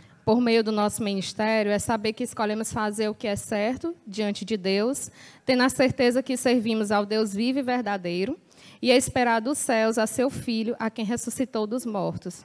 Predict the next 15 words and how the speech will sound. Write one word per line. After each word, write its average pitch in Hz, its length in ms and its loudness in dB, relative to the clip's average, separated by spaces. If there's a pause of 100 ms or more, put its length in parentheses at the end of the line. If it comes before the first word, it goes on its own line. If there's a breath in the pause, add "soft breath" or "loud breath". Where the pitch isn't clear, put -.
(100)
Jesus, 220 760 0
que 226 140 -2
nos 226 200 -2
livra 214 300 0
da 202 180 2
ira 220 240 0
que 285 140 -4
há 254 140 2
de 269 140 -2
vir, 202 280 -6 (320 soft breath)
de 214 100 -4
acordo 226 400 0
com 226 160 -4
primeira 214 380 0
Tessalonicenses 214 1000 -4